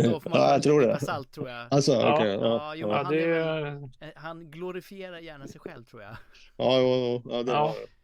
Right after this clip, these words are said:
Speaker 2: det är svårt att missa, men ja.
Speaker 1: Shit, ja. Mm.
Speaker 3: <laughs>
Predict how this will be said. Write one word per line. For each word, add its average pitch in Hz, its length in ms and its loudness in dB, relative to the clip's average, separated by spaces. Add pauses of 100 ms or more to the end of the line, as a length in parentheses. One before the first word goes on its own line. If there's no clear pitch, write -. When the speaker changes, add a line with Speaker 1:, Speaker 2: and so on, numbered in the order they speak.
Speaker 2:
det - 120 -10
är 110 40 -4
svårt 110 260 -8
att 110 60 -2
missa, 110 280 -4
men 113 200 -2
ja. 117 260 -2 (580)
Speaker 1:
Shit, - 560 -18
ja. 202 280 -8 (920)
Mm. 151 340 -6
Speaker 3:
<laughs> - 120 -8